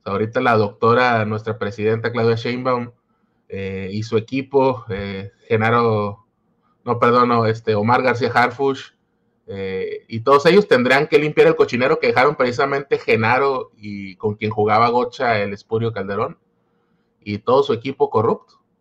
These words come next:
O sea, este señor no, no tiene cara de decir nada. Se echa ese rollo, este, por ahí algún, algún amigo en Twitter que, que le mandamos saludos, este, a lo mejor viste todo el mensaje, dijo, pues Calderón prefiere decir que fue un imbécil a aceptar su responsabilidad.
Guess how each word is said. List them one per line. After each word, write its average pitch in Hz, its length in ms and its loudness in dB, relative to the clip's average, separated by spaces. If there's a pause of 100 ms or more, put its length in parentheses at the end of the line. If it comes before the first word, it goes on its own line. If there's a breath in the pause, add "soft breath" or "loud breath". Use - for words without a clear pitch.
(500)
O 104 80 -20
sea, 110 180 0
este 113 180 -4
señor 131 300 -4
no, 135 520 -4
no 131 200 -8
tiene 143 280 -2
cara 131 420 2
de 98 180 -8
decir 117 280 -10
nada. 127 340 -4 (300 soft breath)
Se - 160 2
echa 170 180 4
ese 165 180 4
rollo, 165 640 4 (420)
este, 110 340 0
por 113 220 0
ahí 127 360 0
algún, 127 460 -4
algún 117 320 -2
amigo 127 320 -2
en 117 120 -8
Twitter 120 400 -4
que, 98 320 -10 (120)
que 104 100 -8
le 101 80 -6
mandamos 110 380 -6
saludos, 113 480 0 (240)
este, 101 360 -10
a 101 60 -2
lo 101 60 -4
mejor 107 180 -6
viste 110 180 -10
todo 117 100 -2
el 113 60 -2
mensaje, 117 340 -2
dijo, 117 340 -2 (460 soft breath)
pues 110 140 -8
Calderón 120 360 2
prefiere 139 360 4
decir 127 360 0
que 135 100 -2
fue 131 140 -2
un 135 80 -4
imbécil 131 480 -2
a 127 80 0
aceptar 110 320 -4
su 117 120 -4
responsabilidad. 104 720 -6